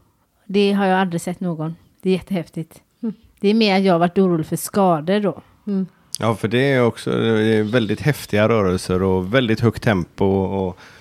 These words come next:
Speaker 3: snurrar och hoppar och skuttar och allt. Mm,
Speaker 1: Mm.
Speaker 3: och, men, men de verkar ju ha kontroll på det.
Speaker 1: De har superkontroll.
Speaker 3: Ja.
Speaker 1: Och det är samma när de gör slowdance. När
Speaker 3: Ja,
Speaker 1: det är
Speaker 3: vad, vad
Speaker 1: disco,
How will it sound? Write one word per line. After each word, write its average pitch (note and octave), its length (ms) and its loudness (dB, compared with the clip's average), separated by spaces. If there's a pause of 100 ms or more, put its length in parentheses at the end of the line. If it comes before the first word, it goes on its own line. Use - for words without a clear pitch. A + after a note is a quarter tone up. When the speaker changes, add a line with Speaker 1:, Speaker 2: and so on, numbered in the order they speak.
(120)
Speaker 3:
snurrar G2 420 2
och G2+ 80 4
hoppar G2+ 320 2
och G2 140 2
skuttar F#2+ 400 -2
och F#2+ 260 0
allt. G2 180 -2
Mm, F#2+ 380 -6
Speaker 1:
Mm. F3+ 360 -2
Speaker 3:
och, - 480 -6 (720)
men, G2 240 0
men A#2+ 240 2
de C3 140 0
verkar C3 280 0
ju D#3+ 80 4
ha E3 160 2
kontroll D3 440 0
på F3+ 160 -2
det. - 180 -4
Speaker 1:
De F#3+ 160 2
har F#3+ 160 2
superkontroll. D3+ 640 -4
Speaker 3:
Ja. F2+ 160 0 (560)
Speaker 1:
Och G3 100 -4
det F#3 60 2
är F#3 40 2
samma G#3 340 0
när F3+ 120 -2
de F#3 100 0
gör F3+ 160 2
slowdance. A3+ 840 0 (480)
När G#3 100 0
Speaker 3:
Ja, G#3 60 2
Speaker 1:
det - 40 4
är A3+ 200 2
Speaker 3:
vad, - 20 -
vad - 80 0
Speaker 1:
disco, C4+ 400 0